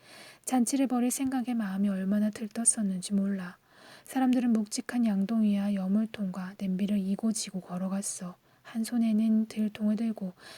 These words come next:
다른 손으로는 끈질기게 따라붙는 새들을 연신 쫓으면서 말이야. 음식을 기다리기란 정말 힘들었지.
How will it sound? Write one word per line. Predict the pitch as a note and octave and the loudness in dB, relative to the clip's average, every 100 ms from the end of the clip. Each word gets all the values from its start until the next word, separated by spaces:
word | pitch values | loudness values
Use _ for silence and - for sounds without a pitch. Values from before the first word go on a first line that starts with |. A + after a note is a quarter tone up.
| - | -14
다른 | - G#3 G3+ | -6 -2 0
손으로는 | A#3+ A#3 A3 G#3 A3 | 2 2 4 4 2
끈질기게 | B3 C#4 D4 C4+ G#3+ G#3+ | 0 -4 -2 -2 -2 -2
따라붙는 | B3+ B3 A#3+ G#3+ F#3+ G3 | -2 -2 -2 -2 -2 -2
새들을 | D#4 B3+ A#3+ A#3 | -4 -2 -2 -2
연신 | G3 F#3 - A#3 | 0 -2 0 0
쫓으면서 | B3+ B3 - G#3 F3+ F#3 | 0 -4 0 0 0 -4
말이야. | F#3+ F#3+ F#3+ E3+ _ _ _ _ _ - | -8 -8 -10 -12 _ _ _ _ _ -4
음식을 | A#3+ A#3+ C#4+ C#4 | -2 0 -2 -2
기다리기란 | C#4 C4 B3 A#3 A#3+ B3 | 0 0 0 -2 -2 -4
정말 | - A3+ A3 A#3 | -4 0 0 0
힘들었지. | C4 C4 B3+ - - G#3 | -4 -4 -6 -8 -8 -8